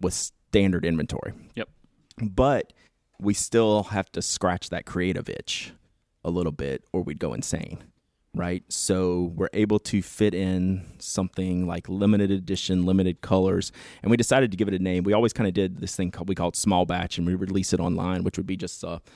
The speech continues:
Speaker 1: a case we make already in just a different color or something a little bit different. So we decided to give it, like, an official name, and it's kinda like our playground. So the Blue Label is like our playground. We're gonna try new products there. We're gonna try new designs.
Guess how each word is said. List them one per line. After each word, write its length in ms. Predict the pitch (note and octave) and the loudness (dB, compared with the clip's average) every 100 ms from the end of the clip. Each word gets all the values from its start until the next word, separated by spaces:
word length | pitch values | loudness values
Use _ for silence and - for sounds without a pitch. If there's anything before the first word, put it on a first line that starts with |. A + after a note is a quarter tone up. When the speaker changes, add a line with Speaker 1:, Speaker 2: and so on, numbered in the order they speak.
| - _ _ | -20 _ _
Speaker 1:
a 40 | - | -6
case 220 | A2 F2+ | -4 -2
we 80 | F#2+ | -2
make 180 | F2+ F2 | -2 -2
already 420 | F2 F2 F2 F2 | -4 -2 0 2
in 100 | E2+ | 2
just 200 | E2 - | 0 0
a 120 | E2 | -2
different 280 | E2+ - - | 0 -2 -4
color 500 | - F2 E2 F2 F2 | -6 -6 -6 -8 -6
or 280 | G2+ G2+ G#2+ | 0 2 2
something 340 | - - D3 | 2 2 4
a 60 | A#2 | 2
little 140 | G#2 | 2
bit 120 | F#2 | 0
different. 380 | - F#2 F2+ - - - - | -4 -4 -4 -6 -14 -20 -12
So 120 | - | 0
we 80 | G2+ | 2
decided 380 | F#2+ - A2+ G#2 | 2 2 2 2
to 60 | |
give 120 | G2 F#2+ | 0 -2
it, 80 | |
like, 200 | E2+ F2+ - | -2 -8 -6
an 120 | F#2+ | -6
official 340 | - A2+ - | 0 -2 0
name, 600 | A2 F#2+ G2 F#2 E2+ F2+ - - | 0 0 -2 -4 -6 -10 -12 -12
and 140 | G2 G2+ | -4 -4
it's 140 | - | -4
kinda 200 | - C#3+ | -2 0
like 160 | E3+ F3+ | 2 0
our 80 | E3 | 0
playground. 720 | - A2 G3 A3 - - E2+ - | 2 0 0 -2 -4 -6 -8 -8
So 160 | - | -4
the 140 | F#2+ F#2+ | -2 0
Blue 200 | G2+ B2+ | 0 2
Label 400 | A2 A2+ G#2 F2+ | 2 2 2 0
is 160 | F#2 F2+ | -4 -6
like 160 | F#2+ | -6
our 80 | F#2 | -6
playground. 520 | - G2 G2 F#2+ F#2+ | -4 -2 0 0 0
We're 40 | G2 | 0
gonna 140 | F#2 | -2
try 220 | F2 F2+ F#2 | -4 0 2
new 160 | G2 | 2
products 400 | - F2 F#2 - | 0 0 -2 -2
there. 240 | - F#2+ F#2 | 0 2 2
We're 60 | |
gonna 100 | G2 | 0
try 180 | - F#2+ | 0 0
new 140 | G2 | 2
designs. 580 | G2 F#2 F#2 F#2+ F#2+ F#2+ | 0 0 -2 0 -2 -2